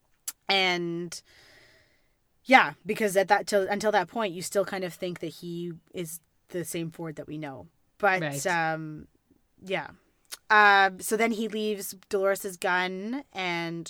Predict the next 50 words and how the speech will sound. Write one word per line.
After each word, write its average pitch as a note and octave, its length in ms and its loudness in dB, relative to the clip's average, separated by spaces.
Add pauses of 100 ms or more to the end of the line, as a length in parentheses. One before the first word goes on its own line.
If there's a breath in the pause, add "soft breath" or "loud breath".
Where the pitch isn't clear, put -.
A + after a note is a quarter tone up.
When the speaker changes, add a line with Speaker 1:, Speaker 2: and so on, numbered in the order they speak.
(100)
Speaker 1:
her E3 180 -6
dress A#3 380 -2
out. A3+ 240 0
He G3+ 120 -14
says F#3 220 -4
the F#3+ 80 -10
gun, F3 260 -6
that's F#3 200 -2
the F#3+ 80 -8
gun F#3 140 -4
she G3 180 -12
used F#3+ 140 -8
to G#3+ 60 -12
kill G3 260 -8
Arnold. F3 440 -6 (320 loud breath)
She's - 180 -10
always G3 220 4
been F#3+ 160 -2
drawn F3+ 340 -4
to F3+ 140 -10
it, E3+ 180 -6
so F3+ 120 -8
she, E3+ 160 -8 (120)
he F3 200 -10
had E3 160 -8
Bernard E3 500 -6
leave E3 220 -8
it D3 120 -12
somewhere F3 280 -8
where D#3+ 120 -8
she D3+ 220 -10
would D3 160 -10
find G3 380 -6
it. - 340 -4 (500 loud breath)
Um, D#3+ 480 -4
they F3 140 -8
have F3 160 -8
the F#3 40 -10
conversation F3 440 -8
about E3+ 120 -10
the F3 60 -20
Michelangelo F3 640 -8
painting E3+ 540 -10
and D#3 120 -8
how D3+ 500 -6 (640 soft breath)
God D#3+ 400 -2
is D#3 100 -6
in E3 80 -6
the D#3+ 80 -6
shape D#3 460 -8